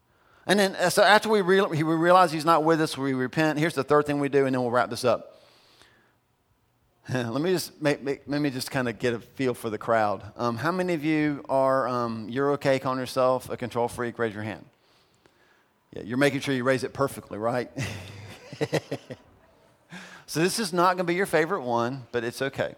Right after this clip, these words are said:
Ready? They released control. Remember that third way that we lose Jesus? When we, when they saw him as a son more than as a Lord? And so the way that you find Jesus, this third thing you gotta do, you gotta release control.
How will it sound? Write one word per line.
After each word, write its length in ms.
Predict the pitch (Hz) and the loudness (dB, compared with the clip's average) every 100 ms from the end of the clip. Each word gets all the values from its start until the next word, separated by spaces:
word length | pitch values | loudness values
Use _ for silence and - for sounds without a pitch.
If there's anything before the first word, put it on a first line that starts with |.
| - | -8
Ready? 320 | 113 117 156 - - - _ - - - - _ _ _ _ _ _ _ _ _ _ _ _ _ _ _ _ | -2 -2 -2 -12 -20 -20 _ -20 -20 -20 -20 _ _ _ _ _ _ _ _ _ _ _ _ _ _ _ _
They 160 | - 143 | 0 0
released 480 | 135 139 156 160 - | 2 2 2 0 -4
control. 680 | 139 131 135 123 110 85 - _ _ _ _ _ _ - _ _ _ _ _ _ - - _ _ _ _ _ _ _ _ - - | -6 -2 0 2 0 -6 -20 _ _ _ _ _ _ -20 _ _ _ _ _ _ -20 -20 _ _ _ _ _ _ _ _ -20 -6
Remember 220 | 170 226 | -2 8
that 300 | 214 202 - | 10 10 8
third 340 | 185 190 190 170 | 8 10 10 12
way 180 | 180 | 10
that 140 | 180 175 | 10 4
we 100 | 156 | 2
lose 280 | 151 165 - | 2 0 2
Jesus? 520 | 160 160 175 156 - | 0 2 -2 -4 -4
When 140 | 143 | 0
we, 140 | 147 151 | 0 0
when 240 | 147 143 | 0 2
they 100 | 151 | 2
saw 260 | - 175 170 | 4 4 4
him 200 | 165 160 | 2 0
as 100 | 120 | -2
a 80 | |
son 460 | 120 - 156 156 147 | -6 2 4 6 4
more 240 | 139 143 | 2 0
than 100 | 139 | 0
as 160 | 139 127 | -2 -2
a 60 | 113 | -4
Lord? 500 | 117 120 131 135 135 110 _ _ _ _ _ _ | -2 0 0 -2 -8 -16 _ _ _ _ _ _
And 120 | 135 135 | -4 0
so 160 | 156 | 2
the 140 | 143 147 | 2 4
way 220 | 139 180 | 8 8
that 140 | 185 | 6
you 120 | 175 | 0
find 380 | 147 165 190 214 | 0 2 2 2
Jesus, 400 | 139 131 120 117 | 0 -4 -4 -4
this 140 | 151 - | -6 -2
third 240 | 170 175 | -2 0
thing 120 | 170 | 0
you 60 | 165 | 0
gotta 200 | 156 190 | 2 0
do, 20 | |
you 120 | 175 | 0
gotta 160 | 185 185 | 2 2
release 320 | 170 180 190 | 2 0 0
control. 640 | - 156 - 302 113 95 | -4 -4 0 0 -2 -8